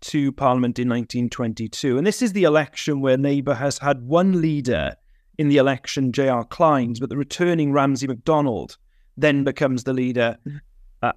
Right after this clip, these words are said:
after the election. And of course, I'm sure we'll come on in a moment, he had a quite complicated relationship with, with Ramsay MacDonald because he starts off as his parliamentary P P S, his bag carrier,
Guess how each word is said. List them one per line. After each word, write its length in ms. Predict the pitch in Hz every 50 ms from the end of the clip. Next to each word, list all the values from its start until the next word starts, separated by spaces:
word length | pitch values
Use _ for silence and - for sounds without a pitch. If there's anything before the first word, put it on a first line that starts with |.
| -
after 440 | 156 147 127 - - - - 143 131
the 360 | 117 127 131 123 117 113 - - - -
election. 480 | 131 131 135 127 - - - 135 113
And 100 | 117 123
of 100 | 135 135
course, 400 | - - 208 190 175 147 - - _ _ _ _ _ _ _ -
I'm 80 | - 143
sure 180 | - - 170
we'll 80 | 151 139
come 160 | 139 - 143 139
on 120 | 135 135
in 80 | 131 131
a 40 |
moment, 360 | 135 135 131 131 131 131 123 -
he 140 | 143 139
had 200 | 117 127 135 127 131
a 140 | 127 123 113
quite 320 | _ - 151 135 - -
complicated 720 | - - 156 160 160 - - 147 - - 135 113 104 98
relationship 680 | 117 117 117 113 - - - 113 - - 120 - - _ -
with, 200 | 127 131 120 120 _ _ _
with 140 | - 143 117
Ramsay 300 | 123 139 123 120 - 117
MacDonald 400 | 110 101 - 170 170 151 123 113
because 400 | 110 127 - - 135 135 131 - _ _ _ _ _ -
he 60 | 160
starts 420 | - - - 208 240 233 - -
off 220 | 175 139 113 - -
as 120 | 143 135 -
his 140 | 139 131
parliamentary 540 | - - 147 135 143 147 135 131 127 - 127
P 200 | 120 - 147 139
P 180 | 117 - 143 165
S, 300 | 165 143 110 107 - -
his 160 | - 123 113
bag 280 | - 160 156 175 - -
carrier, 520 | - 147 131 107 110 117 113 104 98 92